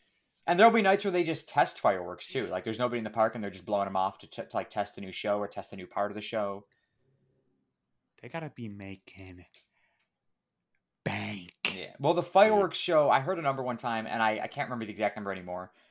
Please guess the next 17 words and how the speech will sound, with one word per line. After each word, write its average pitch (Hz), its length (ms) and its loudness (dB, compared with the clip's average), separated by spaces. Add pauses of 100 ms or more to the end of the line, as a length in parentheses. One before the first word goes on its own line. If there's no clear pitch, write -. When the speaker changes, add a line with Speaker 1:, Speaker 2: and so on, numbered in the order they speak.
(380)
Speaker 1:
Um, 101 600 2
but 117 180 -2
it's, 135 160 -2
like, 156 240 6
upwards 139 460 2
of, 107 180 2
like, 107 500 -2 (1600)
it's 135 200 -4 (140)
anywhere 190 560 4
from 143 440 0 (640)
twenty-five 135 840 2
to 117 120 -12
forty 127 400 -4
thousand 104 380 2
dollars 90 600 -4 (200)
a 110 100 -4
night - 540 -12